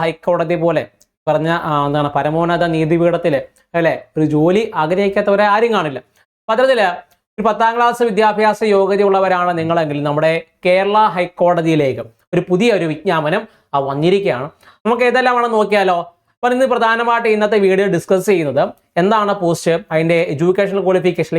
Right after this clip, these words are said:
വിദ്യാഭ്യാസ യോഗ്യതകൾ ഏതെല്ലാമാണ്, ആർക്കൊക്കെ അപേക്ഷിക്കാൻ വേണ്ടി സാധിക്കും, അല്ലേ, അതിൻ്റെ ക്രൈറ്റീരിയകൾ എന്തെല്ലാമാണ്, എന്നോട്ട് അപേക്ഷിക്കാം, എങ്ങനെ അപേക്ഷിക്കാം എന്നുള്ളതിനെ കുറിച്ചുള്ള വിശദമായിട്ടുള്ള വിവരങ്ങൾ എന്ത് ചെയ്യും, നമ്മൾ ഇതിനകത്ത് ഡിസ്കസ് ചെയ്യുന്നതായിരിക്കും. അപ്പം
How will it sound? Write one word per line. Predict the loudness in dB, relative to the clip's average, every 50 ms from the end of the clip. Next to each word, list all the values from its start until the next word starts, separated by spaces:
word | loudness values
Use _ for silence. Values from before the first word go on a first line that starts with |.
| -2 0
വിദ്യാഭ്യാസ | 0 0 2 2 0 0 0 0 -2 0 0 0 0
യോഗ്യതകൾ | 0 0 0 2 2 2 2
ഏതെല്ലാമാണ്, | 2 2 0 0 -2 -2 -4 -6 -6 -8 -12 _ _ _ _ _ _ -2
ആർക്കൊക്കെ | -2 -2 -2 -2 -2 0 -2 -2
അപേക്ഷിക്കാൻ | -2 0 0 0 0 -2 -2 -2 -2 0 0 0
വേണ്ടി | 0 0 0 0 0
സാധിക്കും, | -2 -2 -2 -4 -6 -8 -10 -12 -12 _ _ _ _ 0
അല്ലേ, | 0 0 -2 -4 -10 _
അതിൻ്റെ | -4 -4 -2 0
ക്രൈറ്റീരിയകൾ | -2 -2 -2 -2 -4 -4 -2 0 2 2 2 0 -2
എന്തെല്ലാമാണ്, | -2 -4 -2 -2 -2 -2 -2 -4 -4 -4 -6 -6 -8 -14 -12 _ -2 0
എന്നോട്ട് | 0 2 0 2 2 2 2 0 0 -2
അപേക്ഷിക്കാം, | 0 0 -2 -2 -2 -2 -2 -2 -2 -2 -6 -12 _ _ -2 0 0 0
എങ്ങനെ | 2 2 2 2 2 2 2 0
അപേക്ഷിക്കാം | 2 2 0 0 0 -2 -2 -2 0
എന്നുള്ളതിനെ | 0 0 0 0 0 0
കുറിച്ചുള്ള | -2 -2 0 0 0 0 -2
വിശദമായിട്ടുള്ള | -2 -4 -2 -2 0 0 0 0 0 0 0 0
വിവരങ്ങൾ | -2 -2 0 0 0
എന്ത് | 0 0
ചെയ്യും, | 0 0 0
നമ്മൾ | -2 -2
ഇതിനകത്ത് | -2 -2 -2 -2 -2
ഡിസ്കസ് | -2 -2 -2 -2 -2
ചെയ്യുന്നതായിരിക്കും. | -2 -2 -2 -2 0 0 -2 0 0 -2 0 0
അപ്പം | -2 -2